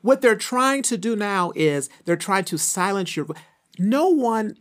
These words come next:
cared when you had an Obama or the O hat or the T-shirt or any, at all. But now what they're trying to say is,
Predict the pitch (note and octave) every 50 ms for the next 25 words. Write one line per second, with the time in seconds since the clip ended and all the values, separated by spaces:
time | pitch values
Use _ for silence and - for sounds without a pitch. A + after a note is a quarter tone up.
0 | - - - - - A#3 G#3+ G#3 G3+ F#3 D#3+ F3 E3+ F#3+ F#3 F3 D#3+ C#3 C#3+ C3+
1 | A2+ G#2+ B2 A#2+ B2+ C3 C3 A#2+ - C3+ B2 A2 A2+ - - C3 C3 C3 C3 B2+
2 | - - C3 B2+ C3 C3 B2+ B2 - A2+ - - - D3 C3+ - - D3 C#3+ C#3
3 | F#2+ C#3 F#3+ G3+ G#3+ G3+ - - G3 G3 A#3+ B3 C#3+ - - - - - - -
4 | G#3+ G#3 A3 A#3 C4 D4 D4+ B3 A3 - - A3 F#3+ F#3 - - F#3 E3+ D3+ -